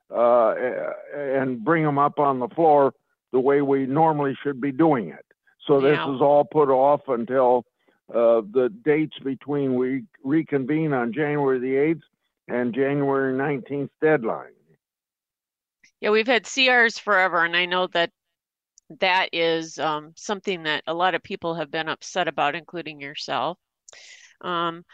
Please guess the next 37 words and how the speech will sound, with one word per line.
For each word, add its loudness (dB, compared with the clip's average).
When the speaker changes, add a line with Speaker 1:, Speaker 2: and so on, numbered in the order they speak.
Speaker 2:
I 2
have 0
to 2
ask 0
you 0
as 0
well, 2
Senator, 2
uh, 2
you 0
and -2
Senator -2
Tammy -4
Baldwin 0
are 2
introducing -6
a -8
bill 0
to -6
push -10
U -2
S -2
D -4
A -2
to -10
investigate -4
the -10
fertilizer 0
industry. -6
And -2
I -2
wanted -2
to -16
talk -4
a -10
little -4
bit -2